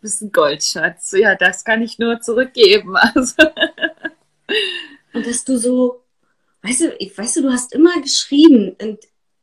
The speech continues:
Speaker 2: ich musste das immer bis zu Ende lesen. Ähm, du hast damals angefangen, schön,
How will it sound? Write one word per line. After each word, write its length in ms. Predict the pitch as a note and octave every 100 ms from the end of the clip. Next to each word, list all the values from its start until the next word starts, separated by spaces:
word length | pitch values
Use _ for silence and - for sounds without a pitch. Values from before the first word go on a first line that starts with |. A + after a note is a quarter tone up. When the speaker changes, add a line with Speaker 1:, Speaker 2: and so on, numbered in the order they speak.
| _
Speaker 2:
ich 120 | - B3+
musste 280 | C4+ -
das 140 | B3+ -
immer 160 | D4 E4
bis 140 | D#4+
zu 120 | -
Ende 180 | B3+ F4
lesen. 560 | B3 G#3 G#3 B3 E4 - _ _ _ - _ _ _ _ -
Ähm, 360 | A#3 A#3+ A#3+
du 80 | B3
hast 140 | B3
damals 280 | A#3+ C#4 C#4
angefangen, 400 | - D#4 D#4+ A3+
schön, 480 | - B3+ D4 E4+